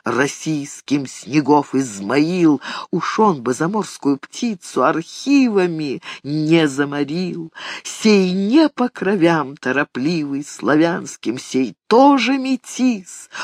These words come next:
уж ты б у него по архивам отечественным не закис. Уж он бы с тобою поладил за непринужденный поклон,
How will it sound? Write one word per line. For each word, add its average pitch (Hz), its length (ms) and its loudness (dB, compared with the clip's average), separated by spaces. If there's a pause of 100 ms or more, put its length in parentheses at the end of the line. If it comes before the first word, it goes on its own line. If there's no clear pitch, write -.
(160)
уж - 400 2
ты 185 140 2
б - 40 -8 (100)
у - 20 -2
него 147 320 -2
по 127 200 0
архивам 165 920 0 (340)
отечественным 123 1200 -4
не 147 280 0
закис. - 920 -12 (340)
Уж 220 280 4
он 220 200 4
бы 156 100 0
с - 100 -10
тобою 160 420 2
поладил 131 1000 0 (360)
за 151 360 -2
непринужденный 156 1800 0
поклон, 139 1080 2